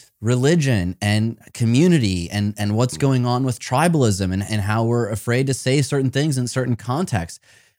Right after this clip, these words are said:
Speaker 1: We are losing trust in one another as humans,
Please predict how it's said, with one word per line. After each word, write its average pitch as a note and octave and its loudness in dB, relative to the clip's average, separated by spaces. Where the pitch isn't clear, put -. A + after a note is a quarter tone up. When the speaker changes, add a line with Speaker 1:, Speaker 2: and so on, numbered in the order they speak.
Speaker 1:
We C3 4
are C3 4
losing B2 4
trust A#2 0
in A2 0
one G#2+ 2
another G2+ 2
as F2 -4
humans, F2 -6